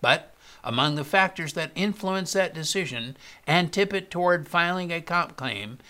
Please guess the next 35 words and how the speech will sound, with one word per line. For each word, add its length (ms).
is 180
the 140
level 380
of 160
the 100
deductible 840
in 160
their 220
employer-provided 1000
health 320
plan. 240
The 140
increasing 500
cost 400
of 100
deductibles 680
may 200
cause 380
them 200
to 100
consider 500
having 380
the 160
injury 300
covered 500
where 400
it 180
is 380
potentially 800
belongs 840
in 140
the 100
workers' 500
compensation 760
system, 440